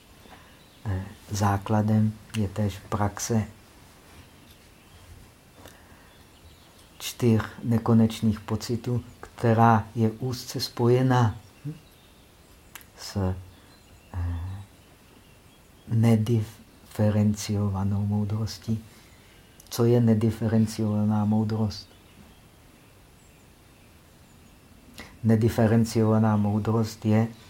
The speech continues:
eh, hlubší pochopení, eh, že, eh, rozdělení, eh, subjektu, objektu,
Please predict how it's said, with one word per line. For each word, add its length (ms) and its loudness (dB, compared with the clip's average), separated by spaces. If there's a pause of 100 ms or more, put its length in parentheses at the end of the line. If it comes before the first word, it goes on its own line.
(1400)
eh, 160 -6 (320)
hlubší 500 -2
pochopení, 800 0 (360)
eh, 100 -6 (380)
že, 220 -2 (680)
eh, 120 -10 (200)
rozdělení, 880 2 (880)
eh, 220 -6 (140)
subjektu, 760 -2
objektu, 720 -2